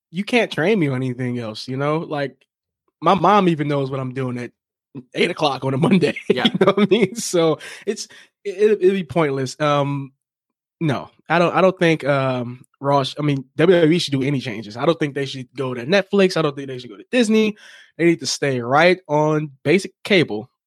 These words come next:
Speaker 1: like they've been my entire life, 'cause everybody knows where to find it.
Speaker 2: And it's
Speaker 1: Once you start moving things around, nobody knows.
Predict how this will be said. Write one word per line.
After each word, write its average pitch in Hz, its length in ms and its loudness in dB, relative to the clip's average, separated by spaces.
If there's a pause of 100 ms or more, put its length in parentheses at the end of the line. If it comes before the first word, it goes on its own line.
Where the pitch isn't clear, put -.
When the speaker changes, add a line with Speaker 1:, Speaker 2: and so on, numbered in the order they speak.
Speaker 1:
like 127 160 -6
they've 143 240 -2
been 160 260 4
my 123 160 -4
entire 190 420 -2
life, 160 460 -6 (520)
'cause 123 160 -2
everybody 175 420 4
knows 143 300 2
where 131 160 -2
to 127 100 -6
find - 200 -10
it. - 60 -20 (840)
Speaker 2:
And 196 100 2
it's 220 60 4
Speaker 1:
Once 214 220 4
you 254 60 2
start 202 260 6
moving 175 280 4
things 165 240 0
around, 143 360 0
nobody 143 280 2
knows. 113 300 -8